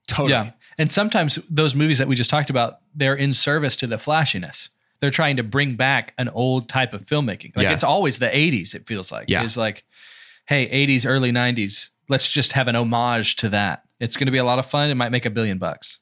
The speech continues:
Speaker 3: Do
Speaker 2: You know?
Speaker 3: love Pacific Rim, though. Very fun
Speaker 2: Oh, I
Speaker 3: film.
Speaker 2: love Pacific Rim, yeah.
Speaker 1: Well, you know, I think, I think it kind of falls into the same category of, like, Mission, the Mission Impossible movies.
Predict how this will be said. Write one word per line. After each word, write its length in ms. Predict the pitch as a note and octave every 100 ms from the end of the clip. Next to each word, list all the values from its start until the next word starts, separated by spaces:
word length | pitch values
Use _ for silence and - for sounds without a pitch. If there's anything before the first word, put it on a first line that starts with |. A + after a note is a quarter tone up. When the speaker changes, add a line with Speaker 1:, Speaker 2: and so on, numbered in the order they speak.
| A#2+
Speaker 3:
Do 100 | C#3+
Speaker 2:
You 40 |
know? 60 | C3
Speaker 3:
love 160 | A2 -
Pacific 380 | G#2+ G#2+ G2 F2+
Rim, 200 | E2+ E2
though. 240 | D#2+ G#2 - -
Very 320 | A#2 G#2+ G2 E2
fun 180 | -
Speaker 2:
Oh, 40 | C3+
I 80 | A#2
Speaker 3:
film. 100 | F2
Speaker 2:
love 300 | C#3 D#3 -
Pacific 420 | G#2+ - G2 -
Rim, 160 | D#2+ D2
yeah. 160 | - -
Speaker 1:
Well, 80 | C4+
you 40 | C4
know, 80 |
I 60 | G3+
think, 260 | - B3 -
I 80 | F3
think 200 | B3+ A#3
it 120 | -
kind 160 | E3+
of 80 | F3
falls 280 | - D3+ D#3
into 120 | D3+
the 80 | C#3
same 240 | C3+ C#3+
category 600 | C3 C#3+ C#3 C#3+ C3+ C3+
of, 120 | C3 B2+
like, 300 | A#2 - - _ _ _ _
Mission, 300 | - E3 - D3+
the 80 |
Mission 240 | D3 D3+ D3+
Impossible 480 | B2+ C3 B2+ B2 A2+
movies. 460 | G#2+ F#2 E2+ F2